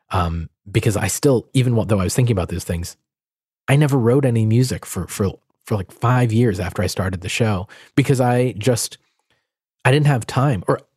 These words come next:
I, I probably c-, could have made time, but, um, at a certain level, I was just,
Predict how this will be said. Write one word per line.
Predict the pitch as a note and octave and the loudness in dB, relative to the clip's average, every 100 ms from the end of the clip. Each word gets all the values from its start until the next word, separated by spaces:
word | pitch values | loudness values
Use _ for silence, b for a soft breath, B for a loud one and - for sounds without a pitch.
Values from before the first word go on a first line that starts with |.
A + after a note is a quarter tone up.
| - | -4
I, | A#2 - | -2 -2
I | |
probably | A2 - E3+ A2 F#2+ _ - | -2 0 0 0 -2 _ -20
c-, | - _ _ | -20 _ _
could | - A3+ | 0 0
have | F3+ | 2
made | G2 E2+ | 0 -2
time, | - E2+ D#2+ G2 b b b b | -4 -6 -6 -10 b b b b
but, | A2+ G#2 G2+ - | -2 2 0 0
um, | G2+ F2 E2 E2 - _ _ _ _ _ _ | -2 -2 -2 -6 -12 _ _ _ _ _ _
at | G#2+ | -2
a | |
certain | G2 C#3+ A2+ | 0 0 2
level, | G2+ F#2 | 0 0
I | F2+ F2+ | 0 -2
was | F2 | -2
just, | F#2 - - | -4 -8 -12